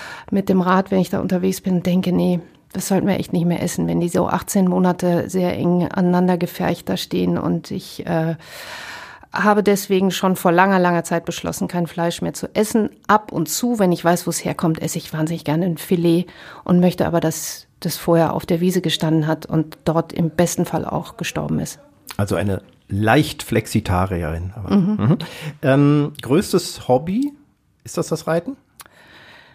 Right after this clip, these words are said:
Speaker 1: Ja, aber dann müsste ich's ja auch selber, ähm, ausüben, was ich wahnsinnig gerne tun würde, seitdem ich aber mit meinem Mann, äh, zusammen bin, was jetzt auch fast schon fünfundzwanzig Jahre sind. Ich glaube, nach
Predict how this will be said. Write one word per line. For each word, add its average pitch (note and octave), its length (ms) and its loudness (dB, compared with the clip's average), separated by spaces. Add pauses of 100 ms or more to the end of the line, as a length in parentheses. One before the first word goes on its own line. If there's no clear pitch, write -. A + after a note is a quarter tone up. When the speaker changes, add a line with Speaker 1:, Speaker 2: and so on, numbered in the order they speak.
(260)
Speaker 1:
Ja, G3 340 4
aber F#3+ 200 4
dann G3 240 4
müsste A3+ 240 2
ich's G#3+ 220 -4
ja G3 160 0
auch F#3+ 100 -4
selber, F#3 680 2 (320)
ähm, E3+ 580 -2 (440)
ausüben, F#3+ 640 0
was F3+ 160 0
ich G3 120 -6
wahnsinnig G3 380 2
gerne F#3 380 2
tun A3 420 2
würde, A3 480 2
seitdem G#3 400 0
ich G3+ 180 -2
aber G3 180 0
mit G3+ 180 -2
meinem F#3+ 240 2
Mann, G#3+ 380 2
äh, G3 260 -2
zusammen G3 420 0
bin, A3+ 320 4 (640)
was F3+ 180 2
jetzt F3+ 180 0
auch F3 100 -2
fast G3 220 -2
schon F#3+ 160 2
fünfundzwanzig G3 560 0
Jahre F#3+ 260 2
sind. F#3+ 400 0 (140)
Ich F3+ 220 -4
glaube, F#3+ 260 2
nach F#3 400 2